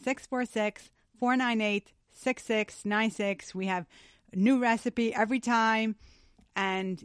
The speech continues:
you'll definitely enjoy it. So let's go and sign up. The, to email, you can do sheindelunger at gmail dot com. That's S H E I N D E L U N G E R at gmail dot com.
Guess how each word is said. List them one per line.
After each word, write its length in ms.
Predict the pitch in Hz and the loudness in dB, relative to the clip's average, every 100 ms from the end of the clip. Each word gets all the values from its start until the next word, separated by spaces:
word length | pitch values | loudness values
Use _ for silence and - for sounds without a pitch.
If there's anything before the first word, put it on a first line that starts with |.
| 208 | -8
you'll 260 | 175 185 | -4 -2
definitely 540 | 165 190 - 185 185 175 | -2 -4 -4 -6 -6 -6
enjoy 300 | 170 180 185 | -4 -4 -2
it. 200 | 190 185 | -2 -4
So 320 | - 185 180 | -4 -2 -2
let's 200 | 175 190 | -4 -4
go 140 | - 208 | -2 -2
and 100 | 190 | 0
sign 260 | 214 196 | -2 0
up. 220 | 196 247 - - - _ - | 0 0 -2 -18 -20 _ -6
The, 440 | 185 185 190 190 - | -2 0 0 -4 -4
to 300 | 202 - 247 | -4 -2 -2
email, 400 | 254 254 254 254 | 0 0 0 0
you 140 | 220 | -2
can 140 | 214 | -2
do 80 | 208 | -2
sheindelunger 920 | 208 - 214 214 220 208 214 233 233 233 | -2 0 0 2 0 0 0 0 0 0
at 140 | 196 | -2
gmail 240 | 196 196 | -2 -4
dot 160 | 185 180 | -2 -4
com. 200 | 214 220 | -2 -2
That's 200 | 202 190 202 | -2 -2 -4
S 200 | 220 - | -4 -2
H 340 | 214 208 208 - | -2 -2 -2 -10
E 200 | - 226 - _ | -6 -6 -6 _
I 440 | - 196 190 190 190 | -2 0 2 0 -2
N 220 | 208 214 | 0 0
D 280 | 196 202 196 | 0 0 -2
E 180 | - 214 | -4 -4
L 260 | 202 190 190 | -2 0 0
U 220 | 185 208 | -2 -2
N 160 | 202 190 | 0 -2
G 320 | 196 190 - | -2 -4 -4
E 200 | 220 214 | -6 -2
R 360 | 190 185 185 - _ _ _ _ _ _ _ | 2 2 0 -4 _ _ _ _ _ _ _
at 160 | - 190 | -2 -2
gmail 240 | 185 180 | -2 -4
dot 180 | 165 160 | -4 -8
com. 320 | - - - | -8 -12 -12